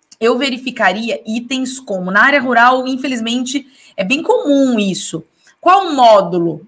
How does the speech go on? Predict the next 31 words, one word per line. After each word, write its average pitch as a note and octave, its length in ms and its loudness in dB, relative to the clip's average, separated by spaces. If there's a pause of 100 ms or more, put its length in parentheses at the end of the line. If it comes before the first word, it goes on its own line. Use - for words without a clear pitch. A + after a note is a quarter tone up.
tá? A3+ 260 4
O A3+ 80 -4
módulo, A3+ 540 2
por B3 120 -2
exemplo, G3+ 400 -6
vinte, A3+ 320 -6
trinta G#3 300 -4
mil G3+ 180 -6
metros F#3+ 280 -6
quadrados F3 880 0
e, F#3+ 460 -12 (400)
e G#3+ 120 -2
et G#3 140 -2
cetera. F3 380 -4
Por E4+ 300 -2
quê? F3+ 300 -2 (340)
Porque E4 160 -2
eu G4+ 120 -2
posso E4+ 520 4
regularizar A#3 800 2
por C#4+ 100 -4
uma C#4+ 160 -2
uso D4 200 -4
capião, E4 520 0
por E4+ 140 0
exemplo. C4+ 440 -2 (400)
Porém, D4+ 800 2
eu A3+ 160 -2
tenho B3+ 280 -2
que D#4 120 -4
verificar B3+ 1300 0